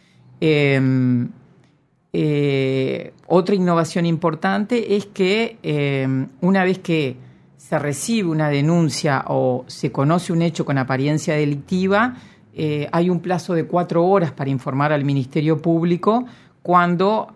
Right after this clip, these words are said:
actualmente la, eh, obligación se tiene que cumplir en forma inmediata. Eh, también se modifica el Código de Proceso Penal,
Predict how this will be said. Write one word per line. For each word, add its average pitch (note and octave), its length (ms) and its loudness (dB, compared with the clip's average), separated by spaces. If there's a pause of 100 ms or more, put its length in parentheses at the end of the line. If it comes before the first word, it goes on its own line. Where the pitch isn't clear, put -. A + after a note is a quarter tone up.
actualmente D3+ 840 -2
la, D3 480 -2 (160)
eh, C3 260 -8
obligación C#3 720 -2
se E3+ 140 -6
tiene D3+ 240 -4
que D3 100 -4
cumplir D3 380 -2
en D#3 120 0
forma C#3+ 280 -2
inmediata. C#3 760 0 (880)
Eh, C#3 840 -2
también D#3+ 340 0
se G#3+ 140 0
modifica F#3+ 840 -2 (960)
el D#3+ 200 0
Código G#3 380 4
de C#3 100 2
Proceso C3 460 -4
Penal, D#3+ 520 -2